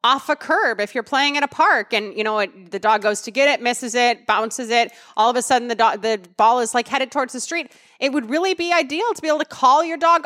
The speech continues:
off of said toy. Like, there are some things there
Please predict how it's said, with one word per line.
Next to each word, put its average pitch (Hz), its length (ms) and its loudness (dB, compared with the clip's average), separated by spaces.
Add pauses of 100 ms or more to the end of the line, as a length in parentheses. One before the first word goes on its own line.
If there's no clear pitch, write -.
off 359 400 4
of 240 240 2
said 214 380 -2
toy. 180 320 -2
Like, 214 240 -2
there 247 120 4
are 262 120 4
some 277 240 -4
things 349 340 -6
there 269 280 0